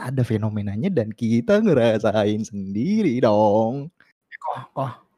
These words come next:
Speaker 1: Hah?
Speaker 2: Koh. Ini
Speaker 1: Kenapa?
Speaker 2: dua kali ya, ini dua kali.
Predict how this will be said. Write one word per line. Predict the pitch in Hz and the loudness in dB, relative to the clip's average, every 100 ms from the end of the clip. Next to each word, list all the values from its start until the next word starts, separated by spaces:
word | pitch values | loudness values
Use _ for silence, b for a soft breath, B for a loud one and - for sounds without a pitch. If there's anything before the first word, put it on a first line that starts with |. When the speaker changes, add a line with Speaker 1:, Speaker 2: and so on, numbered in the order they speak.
| _ _ _ _ _ | _ _ _ _ _
Speaker 1:
Hah? | 127 208 | -2 -2
Speaker 2:
Koh. | - 139 127 - _ _ _ _ _ | -2 -6 -6 -12 _ _ _ _ _
Ini | 220 | 2
Speaker 1:
Kenapa? | 214 | 6
Speaker 2:
dua | 185 160 | 6 4
kali | 139 139 170 190 | 0 -2 0 0
ya, | - - - - | -2 -18 -20 -12
ini | 180 196 | -4 0
dua | 175 156 | 0 0
kali. | 147 113 104 120 | -4 -8 -8 -10